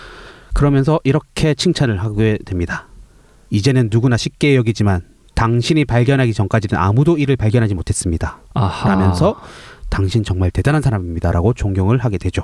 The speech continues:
Speaker 2: 오.
Speaker 1: 그리고 네이피어는 천육백십칠 년, 그로부터 삼 년 뒤 바로 죽습니다.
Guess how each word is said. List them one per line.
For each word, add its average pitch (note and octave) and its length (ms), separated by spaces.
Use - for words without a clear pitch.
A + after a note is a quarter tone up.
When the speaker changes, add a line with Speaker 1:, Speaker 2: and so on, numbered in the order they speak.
Speaker 2:
오. G#2+ 1500
Speaker 1:
그리고 E3+ 520
네이피어는 B2+ 420
천육백십칠 D#3 520
년, A#2 100
그로부터 D#3 400
삼 F3+ 140
년 F#3 100
뒤 C#3 80
바로 B2 160
죽습니다. B2+ 440